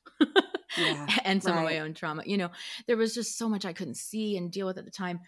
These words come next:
Speaker 2: Yeah.
Speaker 1: But, but my relationship to her has, has wildly evolved for the better and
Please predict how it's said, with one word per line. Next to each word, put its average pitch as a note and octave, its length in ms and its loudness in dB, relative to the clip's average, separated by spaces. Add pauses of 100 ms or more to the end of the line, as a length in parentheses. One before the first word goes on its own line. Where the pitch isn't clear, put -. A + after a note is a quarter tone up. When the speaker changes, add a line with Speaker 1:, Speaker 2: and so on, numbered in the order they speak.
Speaker 2:
Yeah. C#3 320 -14
Speaker 1:
But, F3+ 260 -2 (480)
but G3 240 -6
my G3 180 -2
relationship G3 760 -4 (120)
to A#3 180 -4
her D#3 300 -6
has, D#3+ 480 -10
has E3 300 -14
wildly D#3+ 520 -8
evolved D#3 420 -8
for F3 180 -6
the E3 100 -4
better A#3+ 460 -6
and E3+ 340 -6